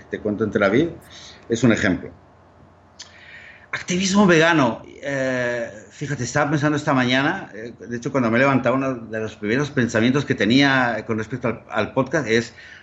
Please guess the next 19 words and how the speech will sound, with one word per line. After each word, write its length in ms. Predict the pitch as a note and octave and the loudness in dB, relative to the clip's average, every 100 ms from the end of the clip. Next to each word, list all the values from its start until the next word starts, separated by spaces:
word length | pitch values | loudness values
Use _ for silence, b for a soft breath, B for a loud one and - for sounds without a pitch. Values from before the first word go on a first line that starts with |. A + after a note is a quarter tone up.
| - | -2
oye, 180 | C#3 F3+ | 2 4
el 60 | |
episodio, 720 | D3+ B2+ B2+ D#3 F3+ G3 E3+ - | 4 2 -2 -4 -2 -2 -4 -10
eh, 220 | A2 A#2+ | -16 -12
realmente 320 | C3 E3 D#3+ | -8 -6 -4
lo 100 | D3 | -4
que 80 | - | -4
quiero 160 | E3 D#3+ | 0 0
decir 240 | D3 E3+ | 2 0
es 100 | E3+ | 0
que 320 | D#3 C3 - | -2 -2 0
el, 200 | A2+ A2+ | 2 2
eh, 460 | A2 G#2+ G#2 G#2+ A2+ | 4 2 2 0 0
el, 200 | G#2+ G#2+ | 0 0
eh, 320 | G#2 G2+ G2 | 0 0 -4
activismo 600 | G2 - - C3+ D#3+ G3+ | -6 -8 2 4 4 4
vegano, 400 | C#3 A#2+ C#3 F#3 | 2 2 0 0
el, 180 | D#3+ B2 | -2 -4
el 540 | A#2 A#2 A2 G#2+ G#2 | -4 -4 -4 -6 -10